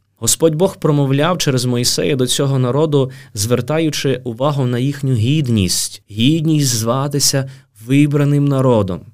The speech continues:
гідність почувати себе справді на своїй благословенній землі під опікою живого Бога.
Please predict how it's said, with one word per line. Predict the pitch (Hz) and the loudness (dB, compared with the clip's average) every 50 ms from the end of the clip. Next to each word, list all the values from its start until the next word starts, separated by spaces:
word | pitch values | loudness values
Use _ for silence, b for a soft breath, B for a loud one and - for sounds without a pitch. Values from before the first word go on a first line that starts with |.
| _ _ _ _ _ - | _ _ _ _ _ -10
гідність | 120 107 120 151 190 202 175 175 165 156 151 - - - | -4 0 2 4 4 4 4 4 4 4 2 0 -2 -4
почувати | 139 131 - 139 135 147 160 - - 147 | -6 -6 -4 -4 -2 -2 -2 -2 -2 -2
себе | - - 143 131 131 139 139 | -2 -2 -2 0 0 0 0
справді | - - - 151 156 160 160 147 143 139 | -2 -2 -4 -4 -2 -2 -2 -2 -2 0
на | 135 135 131 | 0 0 0
своїй | 131 - - 143 147 165 165 160 147 - - | 2 2 2 2 2 2 2 0 -4 -6 -8
благословенній | 117 135 139 123 127 120 - - 135 127 123 139 147 151 156 151 139 | -8 -6 -4 -2 0 0 0 0 0 0 2 2 2 4 2 2 2
землі | 120 110 120 120 117 120 131 143 156 160 151 B B B B B B _ | 2 0 0 0 0 0 0 0 0 -2 -6 B B B B B B _
під | - 143 143 - - | -6 -6 -6 -4 -4
опікою | - 127 - - 139 147 160 156 151 156 147 143 143 | -6 -6 -4 -4 -4 -4 -4 -2 -2 -2 0 0 0
живого | 131 123 127 127 120 123 120 120 123 127 | -2 -2 -2 -2 0 0 -2 -2 -2 -2
Бога. | 120 110 104 101 98 90 85 87 | -2 0 2 2 2 2 0 -6